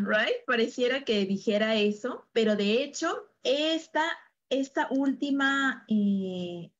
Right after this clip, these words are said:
aquí, las últimas tres palabras es una, es una ocupación.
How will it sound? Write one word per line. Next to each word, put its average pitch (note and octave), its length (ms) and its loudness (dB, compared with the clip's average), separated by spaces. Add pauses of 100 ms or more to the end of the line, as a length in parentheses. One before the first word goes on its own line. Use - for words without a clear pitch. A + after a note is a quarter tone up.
(300)
aquí, A#3 380 -4
las G3+ 240 -4
últimas A#3 440 -2
tres B3 280 -2
palabras A#3+ 520 -2
es A3 200 0
una, A#3 420 2
es A3+ 240 -2
una A#3 460 2
ocupación. F#3+ 920 -4